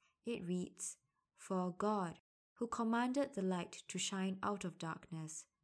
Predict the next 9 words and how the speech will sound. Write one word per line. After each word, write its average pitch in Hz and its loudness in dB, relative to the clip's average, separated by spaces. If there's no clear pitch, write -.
hath 180 -6
shined 190 0
in 170 -4
our 160 -4
hearts, 160 -6
to 240 0
give 285 2
the 202 0
light 196 0